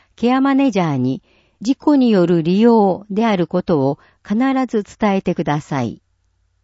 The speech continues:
なお、交通事故の場合は事故証明書が必要ですので、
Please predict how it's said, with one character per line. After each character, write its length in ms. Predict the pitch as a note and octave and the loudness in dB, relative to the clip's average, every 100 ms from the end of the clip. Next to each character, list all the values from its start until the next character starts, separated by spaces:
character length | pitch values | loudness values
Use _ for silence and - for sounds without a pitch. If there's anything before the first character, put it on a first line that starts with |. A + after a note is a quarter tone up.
| _ _ _ _ _ _ | _ _ _ _ _ _
な 220 | A3+ A3 D#3+ | -8 -6 -4
お、 160 | A2+ - _ _ | -6 -10 _ _
交 240 | - C#4 D4 | -2 0 0
通 300 | - D4+ C4+ | 0 2 2
事 160 | D4+ | 0
故 160 | - G#3 | 0 0
の 200 | E3 D3+ | 0 0
場 180 | F#3 G3 | -2 -2
合 240 | F3+ E3+ | -2 -2
は 220 | D#3 D3+ - | -2 -4 -8
事 140 | D3 | -10
故 200 | - C#4+ | -4 -4
証 280 | - C#4+ C#4 | 0 0 2
明 200 | C4+ C4+ | 2 -2
書 180 | - C4 | -2 -2
が 160 | G3 | -2
必 300 | F3+ - - | -6 -10 -2
要 200 | A#3 A3+ | 2 2
で 140 | G#3+ G#3+ | 2 -2
す 160 | - | -2
の 160 | D#3 C3+ | -4 -2
で、 200 | C3 C3 | -4 -6